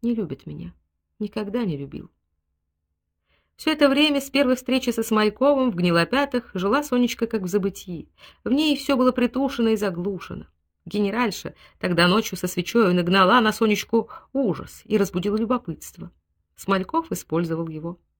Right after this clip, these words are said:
Сонечка смутно чувствовала, что отношения ее с женихом,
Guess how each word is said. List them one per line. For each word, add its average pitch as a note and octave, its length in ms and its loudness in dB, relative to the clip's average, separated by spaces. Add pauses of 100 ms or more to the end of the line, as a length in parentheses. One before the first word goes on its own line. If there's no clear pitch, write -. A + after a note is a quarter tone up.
(400)
Сонечка C4 420 -2
смутно C#4 360 -2
чувствовала, G#3 560 -2
что G#3 160 -4
отношения G#3+ 540 0
ее G#3 140 2
с F#3 40 -2
женихом, A3 600 0